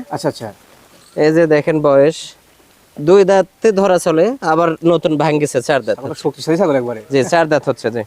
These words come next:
Speaker 1: সুস্থ ছাগল শক্তিশালী হবেই।
Speaker 2: জি, জি, অনেক সৌন্দর্য। ছাগলটা হাইট আছে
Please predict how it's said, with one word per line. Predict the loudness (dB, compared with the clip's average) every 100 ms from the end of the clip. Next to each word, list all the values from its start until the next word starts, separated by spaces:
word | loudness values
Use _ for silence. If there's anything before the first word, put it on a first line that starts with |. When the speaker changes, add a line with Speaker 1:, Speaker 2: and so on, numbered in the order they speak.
| _ -14
Speaker 1:
সুস্থ | -8 -6
ছাগল | -4 -2 -2 -4 -10
শক্তিশালী | -10 -2 0
হবেই। | 0 -2 -4 -4
Speaker 2:
জি, | -2 0
জি, | -2 -4 -6 -2 0
অনেক | 0 0
সৌন্দর্য। | 0 2 4 4 2 0 0
ছাগলটা | 0 0 0 2
হাইট | 2 0
আছে | -2 -4